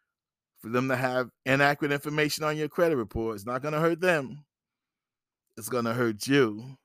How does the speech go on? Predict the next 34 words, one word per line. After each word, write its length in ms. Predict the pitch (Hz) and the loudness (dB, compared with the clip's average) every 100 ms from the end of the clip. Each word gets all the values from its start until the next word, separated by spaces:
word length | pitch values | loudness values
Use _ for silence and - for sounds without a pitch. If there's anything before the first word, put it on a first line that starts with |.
| _ _ _ _ | _ _ _ _
Now, 200 | 120 113 | -4 -2
the 80 | 110 | 0
way 180 | 117 147 | 4 4
you 220 | 143 127 | 4 2
make 320 | 131 175 160 | 6 6 6
it 100 | 127 | 0
hurt 280 | 123 120 110 | 2 0 0
them 360 | 120 117 120 123 _ _ _ _ _ _ _ _ _ _ _ | -2 -2 -4 -10 _ _ _ _ _ _ _ _ _ _ _
is 120 | 127 120 | -10 -8
you 80 | |
dispute 480 | 110 113 - 170 180 | -6 -8 -2 -2 0
the 160 | 139 127 | 2 2
information, 720 | 120 120 117 113 107 120 120 - | 0 -2 -2 -2 -4 -6 -6 -8
and 100 | 113 | -4
if 100 | 110 | 2
they 100 | 127 | 2
don't 160 | 123 | 4
remove 380 | 123 139 170 135 | 2 4 6 6
it, 220 | 113 117 - - _ _ _ _ _ _ _ _ - | 2 0 -8 -20 _ _ _ _ _ _ _ _ -8
then 240 | 139 143 | 2 2
you 100 | 127 | 2
file 280 | 120 135 120 | 2 4 4
a 20 | |
lawsuit. 600 | 120 120 113 - 113 104 - _ _ 120 | 2 2 0 -2 -6 -6 -12 _ _ -12
You 60 | |
get 160 | 117 131 | -2 -2
a 60 | 120 | -2
consumer 380 | 117 143 127 | -4 -2 -2
attorney 320 | 117 131 123 120 | 0 0 2 0
and 80 | |
you 40 | 120 | -2
file 280 | 120 123 117 | 0 2 2
a 20 | |
lawsuit 600 | 120 117 110 131 113 | 2 2 2 0 -2